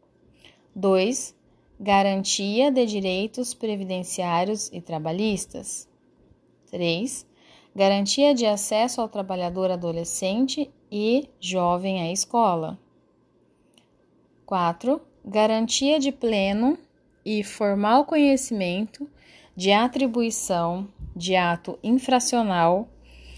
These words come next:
igualdade na relação processual e defesa técnica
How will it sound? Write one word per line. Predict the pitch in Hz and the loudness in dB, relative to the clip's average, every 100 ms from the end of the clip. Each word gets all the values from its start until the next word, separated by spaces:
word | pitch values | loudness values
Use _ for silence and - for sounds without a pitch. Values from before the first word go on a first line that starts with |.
| - - | -20 -8
igualdade | 214 202 208 208 190 190 196 226 233 285 - _ _ - _ _ _ _ _ _ - | -4 4 4 4 4 4 4 2 2 2 0 _ _ -20 _ _ _ _ _ _ -12
na | 180 | -4
relação | 180 214 247 254 - 196 185 | 0 4 4 2 0 -2 -2
processual | 185 190 - 190 - 190 170 165 | -4 -6 -4 -2 -2 -2 0 -2
e | 170 | -2
defesa | 170 - 175 165 | -4 -4 -6 -4
técnica | 165 - 170 165 185 190 233 | -6 -4 -4 -4 -6 -4 -2